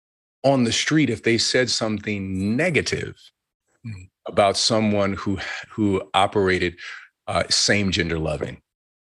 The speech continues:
Speaker 1: I
Speaker 2: Mm.
Speaker 1: mean, the, my grandmother, my grand-, uh, my grandmother and my mother were, were, were bad to the bone theologically.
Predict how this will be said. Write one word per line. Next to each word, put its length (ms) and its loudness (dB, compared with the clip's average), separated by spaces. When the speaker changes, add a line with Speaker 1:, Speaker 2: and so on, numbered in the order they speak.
Speaker 1:
I 140 4
Speaker 2:
Mm. 100 2
Speaker 1:
mean, 200 2
the, 280 -2
my 360 -2
grandmother, 420 2
my 120 2
grand-, 380 0
uh, 380 -2
my 60 -2
grandmother 600 4
and 320 2
my 140 2
mother 640 -2
were, 320 -2
were, 280 -2
were 140 0
bad 340 2
to 100 -8
the 80 0
bone 320 0
theologically. 720 -2